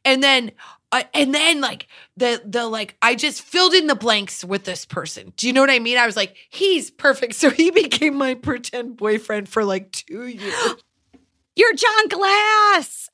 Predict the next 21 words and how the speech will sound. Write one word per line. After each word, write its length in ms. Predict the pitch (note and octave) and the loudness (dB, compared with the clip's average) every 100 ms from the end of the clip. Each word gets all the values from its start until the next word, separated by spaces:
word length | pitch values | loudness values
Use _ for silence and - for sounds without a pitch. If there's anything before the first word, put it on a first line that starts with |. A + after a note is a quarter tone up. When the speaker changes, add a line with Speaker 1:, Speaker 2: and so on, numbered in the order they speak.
| _ F#4 | _ 0
Speaker 2:
Oh, 420 | A#4 B4+ C5 A#4+ | 4 4 4 4
you're 100 | A#4+ | 2
John 240 | F#4+ G#4+ F#4+ | 2 0 4
Glass 160 | G4+ | 2
with 80 | D#4+ | 4
Speaker 1:
He, 100 | F4 | 0
Speaker 2:
the 60 | D4+ | 0
broken 220 | G4 E4 | 2 4
Speaker 1:
yes. 260 | E4+ D#4+ | 4 2
Speaker 2:
K 220 | - F#4 A4 | 2 2 4
on 140 | G#4+ | 4
his 300 | G4 C#4+ - - | 2 -2 -6 -4
typewriter, 840 | - F4+ D5+ G4 F4+ E4+ E4+ D#4+ | 2 2 2 2 2 2 2 4
like 280 | D4 D4+ - | 2 0 0
the 140 | D#4 | 0
Brady's. 800 | - D4+ E4+ F#4+ C#4+ A#3 - - - - - - - _ _ | 4 4 4 4 4 2 0 -2 -6 -20 -20 -20 -20 _ _
Speaker 1:
Yeah, 400 | - A3+ C4 A#3 G#3 - | -14 0 2 2 0 0
I 220 | B3 D4 | 4 4
lied. 640 | D#4 A#3+ A3 A#3+ A#3+ F#3+ F3+ - | 2 0 4 4 4 0 -4 2
I 220 | A3+ C4+ | 4 4
did. 340 | - A3+ A#3 | 2 2 2